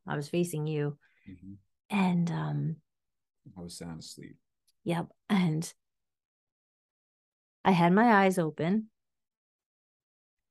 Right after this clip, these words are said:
Speaker 1: And while I was in it, I felt my hair moving.
Speaker 2: Mm.
Speaker 1: So it was the feeling as if when I wear my hair, like, in a bun and I take it down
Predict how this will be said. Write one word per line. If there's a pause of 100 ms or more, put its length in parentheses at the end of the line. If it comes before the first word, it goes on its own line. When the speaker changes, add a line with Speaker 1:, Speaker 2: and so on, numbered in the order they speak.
(300)
Speaker 1:
And
while
I
was
in
it, (320)
I (180)
felt (500)
my
hair
moving. (480)
Speaker 2:
Mm. (540)
Speaker 1:
So
it
was
the (220)
feeling
as
if (220)
when
I (140)
wear
my
hair, (220)
like,
in
a
bun
and
I
take
it
down